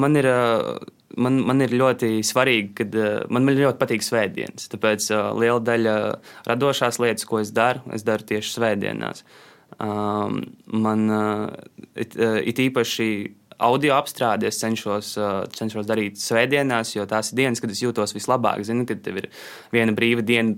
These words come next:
jau bijusi, kas ir sestdiena, un tad tu pamosties svētdienā, un arī pasaule tev apkārt. Viņi nekur nesteidzās, viņi, mm, vienkārši eksistē, un, un tad tu arī vari eksistēt visam līdzi, un nav nekādas steigas, un,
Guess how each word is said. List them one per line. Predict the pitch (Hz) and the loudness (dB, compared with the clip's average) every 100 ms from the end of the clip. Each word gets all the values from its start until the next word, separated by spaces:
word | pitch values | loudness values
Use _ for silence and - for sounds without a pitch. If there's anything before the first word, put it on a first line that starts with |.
| - | 0
jau | 110 | 0
bijusi, | 107 131 156 180 190 - - - | 2 4 4 2 -2 -4 -16 -8
kas | - 120 | -4 0
ir | 117 | 2
sestdiena, | 127 120 113 107 107 - - - - - | 2 4 2 2 -2 -8 -20 -20 -14 -4
un | 117 | -2
tad | 113 | -2
tu | |
pamosties | 110 131 123 117 113 107 | 2 4 4 2 -2 -2
svētdienā, | 131 147 139 117 113 107 104 | 4 4 6 4 4 2 2
un | 104 107 | 0 0
arī | 107 | -2
pasaule | 107 127 - 113 104 | 0 2 2 2 0
tev | 107 117 | 2 0
apkārt. | 120 - 98 - | 0 -4 -4 0
Viņi | 120 135 | 2 2
nekur | 131 127 | 2 2
nesteidzās, | 123 139 120 107 104 104 113 | 2 2 0 0 -2 -2 -2
viņi, | 110 107 101 | -2 -2 -2
mm, | 101 101 104 | -6 -6 -4
vienkārši | 107 107 104 - - - - - | -4 -2 -2 -2 -10 -16 -4 0
eksistē, | 131 - 120 - 104 - - | 2 2 0 0 -2 -2 -4
un, | 110 110 110 107 | -2 0 0 0
un | 107 | -2
tad | 101 - | -6 -2
tu | 113 110 | 0 2
arī | 117 117 107 | 2 2 2
vari | 107 | 2
eksistēt | 113 117 - - 104 107 | 0 -2 -4 -2 -2 -2
visam | 113 117 104 | -4 -2 -2
līdzi, | 113 127 117 | 0 0 0
un | 104 107 | -2 -2
nav | 107 | -2
nekādas | 101 113 101 95 | -2 -4 -4 -6
steigas, | - 113 123 117 - | -2 0 0 -2 -6
un, | 104 | -6